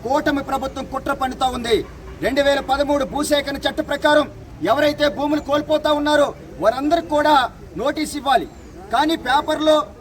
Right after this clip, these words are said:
సిక్స్ ఏ నోటీస్ ఇచ్చి ఈ రోజుకి యాభై తొమ్మిది రోజులు అవుతున్నా సరే ఏ ఒక్క రైతుకు కూడా మీది పలానా సర్వే నంబర్లో ఇంత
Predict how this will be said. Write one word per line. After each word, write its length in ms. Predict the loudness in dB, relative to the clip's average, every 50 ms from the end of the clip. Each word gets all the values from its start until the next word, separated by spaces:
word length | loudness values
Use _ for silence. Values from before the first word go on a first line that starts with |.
| -20 -18 -14 -12
సిక్స్ 240 | -10 -8 -6 -4 0 2 2
ఏ 20 | 2 2 2
నోటీస్ 320 | -2 -2 -2 -4 -6 -6 -6
ఇచ్చి 220 | -6 -4 -2 -2 -2 -4 -6 -10 -14 -14 -12 -10 -6
ఈ 20 | 0 4
రోజుకి 400 | 4 4 4 4 -2 -6 -4 -4 -4 -4 -6 -8 -12 -16 -12 -6 -2 0
యాభై 320 | 2 4 4 2 2 -2 -2 -2
తొమ్మిది 220 | -2 -2 -2 -2 0
రోజులు 220 | 0 2 2 2 2
అవుతున్నా 400 | 2 2 0 -2 -2 0 -2 -2 0
సరే 180 | 2 4 4 4 4 2 -2 -10 -16 -20 -20 -20 -20 -20 -16 -6 -2 2 4 6
ఏ 60 | 6 6 6 4
ఒక్క 140 | 0 -2 -4 -2
రైతుకు 320 | -2 -2 -4 -6 -10 -10 -10 -8
కూడా 180 | -4 -2 0 0 -2 -2 -6 -12 -20 -20 -20 -20 -20 -16 -12 -8
మీది 240 | -4 -2 -2 -2 -2 -2
పలానా 260 | -2 0 0 2 0 0 0 -2
సర్వే 220 | 0 4 4 4 4
నంబర్లో 320 | 4 2 0 -2 0 0 -2 -2 -4
ఇంత 120 | -8 -10